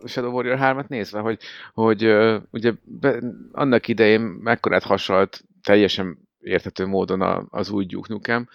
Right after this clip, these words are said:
és hogy a, a Doom, ö, mert, mert milyen jól sikerült föléleszteni, és ugye belegondolsz, hogy egy időben jött ki szinte, vagyis hát valamivel a, a Duke Nukem után jött ki a Shadow Warrior, a,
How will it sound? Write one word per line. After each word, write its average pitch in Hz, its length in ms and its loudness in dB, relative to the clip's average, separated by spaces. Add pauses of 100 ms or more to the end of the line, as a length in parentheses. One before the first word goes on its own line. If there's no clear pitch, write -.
(400)
és 107 240 -4
hogy 113 160 -2
a, 107 340 4
a 110 80 2
Doom, 123 520 -2
ö, 113 600 4 (180)
mert, 113 240 2
mert 120 120 0
milyen 107 200 6
jól 92 320 4
sikerült - 340 -4
föléleszteni, 98 540 -6
és 95 120 -12
ugye - 140 -10
belegondolsz, 147 720 2
hogy 120 140 0 (280)
egy 104 240 -2
időben 98 280 0
jött 98 140 0
ki 104 100 -12
szinte, 101 260 -8
vagyis 113 220 2
hát 110 120 2
valamivel 98 440 4
a, 90 160 2 (100)
a 104 120 -4
Duke 95 220 -6
Nukem 98 240 -2
után 101 220 -2
jött 90 140 0
ki 95 100 -4
a 92 60 0
Shadow 95 320 -2
Warrior, 98 540 2 (460)
a, 95 480 6